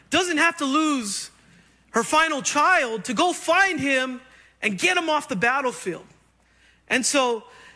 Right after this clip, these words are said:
it was interesting. At the end of this movie, I got very frustrated, though. At the end, if you remember the end, I'm gonna try to describe it to you. Tom Hanks is, is, like, at the foot of this tank, if you guys remember this, and he's, he's guarding a bridge.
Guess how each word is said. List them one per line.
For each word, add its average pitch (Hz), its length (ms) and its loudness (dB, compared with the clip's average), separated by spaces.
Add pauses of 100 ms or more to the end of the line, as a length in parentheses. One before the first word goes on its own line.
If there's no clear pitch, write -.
(140)
it 285 140 2
was 302 140 0
interesting. 339 540 0
At 262 120 -2
the - 160 -2
end 392 220 2
of 403 80 0
this 370 260 -2
movie, 294 420 0
I 254 80 2
got 254 260 -2
very 320 300 0
frustrated, 262 800 -2
though. 190 160 0
At 196 80 -6
the 254 180 -2
end, 302 140 2
if - 140 -8
you 262 60 -2
remember 294 300 0
the 294 220 0
end, 208 180 0
I'm 220 60 -6
gonna 233 100 -4
try 247 180 0
to 247 140 -2
describe 233 460 -2
it 220 120 -12
to 226 120 -8
you. 190 180 -6 (640)
Tom 320 320 4
Hanks 285 440 0
is, 214 160 -6
is, 220 180 -4
like, 233 180 0
at 240 120 -2
the 202 80 -4
foot 294 260 -2
of 269 100 -2
this 220 200 -4
tank, 208 400 -4 (720)
if - 60 -20
you 214 80 -4
guys 226 200 0
remember 226 380 -2
this, 196 240 -2
and 214 80 -6
he's, 185 220 -6 (260)
he's 214 200 -2
guarding 285 380 2
a 214 60 -6
bridge. 202 840 -4